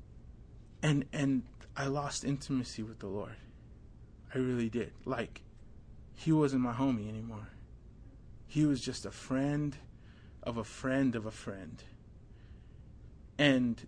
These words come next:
you know, I was working and I was just, you know, I still did my devotions, but it was just like, uh, like, just dragging along, you know? And it was a season where,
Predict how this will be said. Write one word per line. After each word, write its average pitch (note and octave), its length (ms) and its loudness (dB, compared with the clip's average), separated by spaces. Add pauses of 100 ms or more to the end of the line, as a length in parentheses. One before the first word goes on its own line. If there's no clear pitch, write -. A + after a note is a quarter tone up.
you C#3 140 6
know, B2+ 160 4
I C3+ 160 0
was A#2 240 2
working D3+ 640 2
and A#2+ 120 4
I A#2+ 120 0
was B2 160 -2
just, - 400 -2 (420)
you C#3+ 100 6
know, C3 280 8
I D#3 80 6
still F#3+ 280 8
did E3 200 6
my D#3+ 200 6
devotions, C#3 760 2
but C3+ 120 -2
it C#3+ 60 0
was C#3 140 -2
just C3 180 -6
like, - 160 -14 (160)
uh, D3+ 460 2
like, A#2 260 -6 (1040)
just - 300 -4 (280)
dragging C3+ 640 2
along, A2+ 600 2 (280)
you C3 80 -2
know? C3 360 2 (640)
And D3 140 2
it D#3+ 60 8
was D3+ 160 4
a C#3+ 40 4
season F#3 520 4
where, C3+ 340 6